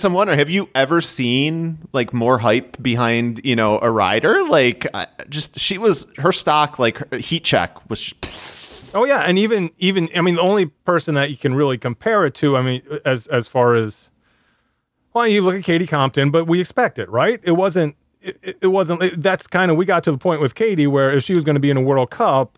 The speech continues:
Speaker 2: it was kind of a disappointing, A, if she wasn't on a podium or even won the race. You know, I mean, twenty plus wins, which Clara also talked about in her, in her post-race interview. And, um, yeah, no, I don't,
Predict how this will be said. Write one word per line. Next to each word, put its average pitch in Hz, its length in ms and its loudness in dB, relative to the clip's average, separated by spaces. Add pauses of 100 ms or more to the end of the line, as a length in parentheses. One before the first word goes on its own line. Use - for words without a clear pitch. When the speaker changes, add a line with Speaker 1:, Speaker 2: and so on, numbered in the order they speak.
Speaker 2:
it 165 80 2
was 139 140 0
kind 156 160 -2
of 131 80 0
a 127 40 -2
disappointing, 131 840 -2
A, 131 180 2
if 120 80 0
she 139 100 -4
wasn't 127 220 0
on 117 120 0
a 107 40 -4
podium 127 400 0
or 120 80 2
even 113 220 0
won 113 160 2
the 101 80 -4
race. 113 600 -4
You 110 120 -12
know, 117 200 -4
I 113 60 -4
mean, 104 200 -8 (120)
twenty 117 260 2
plus 104 380 -2 (120)
wins, 127 540 0
which 107 260 -4 (100)
Clara 98 280 0
also 98 280 -4
talked - 300 -4
about 98 300 -6
in 95 100 -12
her, 95 160 -14 (680)
in 107 100 -2
her 98 120 -2
post-race 107 880 -4
interview. 120 560 -4 (360)
And, 165 320 0
um, 160 460 0 (220)
yeah, 220 240 -2
no, 226 340 0
I 147 100 0
don't, 302 240 -2